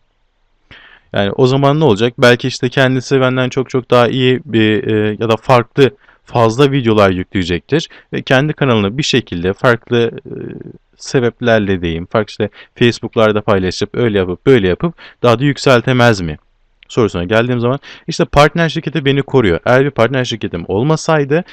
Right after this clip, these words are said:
öyle bir şey yapabilirlerdi. E, içeriklerimi çalabilirlerdi ve ben herhangi bir şekilde ispatlama konusunda çok çok büyük sıkıntı yaşardım.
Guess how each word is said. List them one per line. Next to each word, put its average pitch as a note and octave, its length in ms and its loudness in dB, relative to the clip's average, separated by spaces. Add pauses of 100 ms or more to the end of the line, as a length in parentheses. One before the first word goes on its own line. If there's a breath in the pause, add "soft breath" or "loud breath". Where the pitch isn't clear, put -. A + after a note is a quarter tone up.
(260 loud breath)
öyle D#3+ 180 0
bir A#2 40 -2
şey D3+ 160 0
yapabilirlerdi. A#2+ 1000 0 (320 loud breath)
E, G2+ 240 -2
içeriklerimi B2+ 840 0
çalabilirlerdi D3+ 1000 0 (340 soft breath)
ve D3 180 -6
ben D#3+ 180 0
herhangi D3+ 360 0
bir C#3 60 -4
şekilde D3 540 -4
ispatlama C3+ 580 -2
konusunda B2+ 600 -4
çok - 220 -2
çok - 200 -4
büyük B2 200 -4
sıkıntı A#2+ 360 -4
yaşardım. F2+ 440 -2